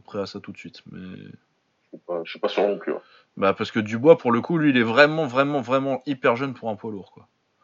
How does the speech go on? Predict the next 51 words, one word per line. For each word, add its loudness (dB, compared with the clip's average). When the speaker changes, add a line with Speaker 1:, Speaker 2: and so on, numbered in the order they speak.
Speaker 1:
Parce -20
qu'il -10
Speaker 2:
Il -2
a 0
Speaker 1:
doit 0
Speaker 2:
encore 4
Speaker 1:
avoir 4
Speaker 2:
vingt 4
Speaker 1:
quoi, 6
Speaker 2:
ans, 2
je -6
crois, -2
c'est -4
Speaker 1:
vingt, 2
Speaker 2:
ça ? 0
Speaker 1:
vingt, 2
vingt 0
et -2
un, -2
peut-être. -8
Speaker 2:
Ouais, -4
il -8
est -14
tout -12
jeune -10
encore. -16
Speaker 1:
Ouais, -12
non, -12
je -18
vais -14
dire -20
ça -20
tout -20
de -20
suite. -18
Ouais, 8
vingt 0
et 0
un 2
ans, -4
euh, -6
Daniel -8
Dubois. -6
Du -8
coup, -6
lui, -2
euh, -6
lui, -2
pour -6
le -4
coup, -18